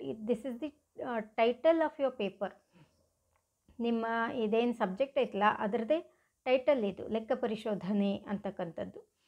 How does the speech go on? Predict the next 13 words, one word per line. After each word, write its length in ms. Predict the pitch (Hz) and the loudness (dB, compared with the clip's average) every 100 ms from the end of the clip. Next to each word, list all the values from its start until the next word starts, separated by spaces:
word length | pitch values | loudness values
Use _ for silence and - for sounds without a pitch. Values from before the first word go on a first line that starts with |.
| _ _ | _ _
So, 120 | 370 | -4
ಇದೇ 280 | 277 240 339 | -2 2 2
ನಿಮಗೆ 300 | 311 247 254 | 2 0 -4
ಫಸ್ಟ್ 400 | - 214 - - | -4 -8 -10 -6
ಕ್ಲಿಯರ್ 320 | 226 214 202 | 0 2 2
ಆಗಿ 360 | 190 190 330 _ | 2 -2 -10 _
ಅಂಡರ್‌ಸ್ಟ್ಯಾಂಡ್ 520 | 233 190 196 202 185 | -2 -2 -2 -6 -2
ಆಗ್ಬೇಕು. 640 | 180 180 175 - 320 359 _ _ _ _ | -2 -4 -10 -4 -6 -6 _ _ _ _
So, 160 | 240 | -2
ಲೆಕ್ಕ 220 | 202 202 285 | 0 2 -2
ಪರಿಶೋಧನೆ 680 | 269 247 240 240 220 240 220 | 0 -2 -2 -2 0 0 2
ಅಂತಂದ್ರೆ 680 | 202 202 196 220 370 - _ _ _ - | 0 -2 -2 2 0 0 _ _ _ -8
ಏನು? 520 | 220 240 392 - | -4 0 -2 -4